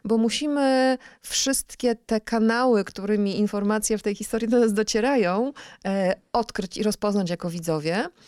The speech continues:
I tutaj muszę powiedzieć, że, e, m, bohaterowie też są tacy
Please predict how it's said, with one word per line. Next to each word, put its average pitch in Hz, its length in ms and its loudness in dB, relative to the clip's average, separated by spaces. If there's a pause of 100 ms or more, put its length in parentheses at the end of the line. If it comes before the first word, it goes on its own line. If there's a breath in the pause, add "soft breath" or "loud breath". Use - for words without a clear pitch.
(260 loud breath)
I 214 60 -2
tutaj 262 240 0
muszę 247 200 0
powiedzieć, 226 400 -4
że, 208 200 -2 (880 loud breath)
e, - 40 -8 (420)
m, 220 180 -2
bohaterowie 226 880 0
też - 260 -4
są 339 240 -4
tacy 208 640 -2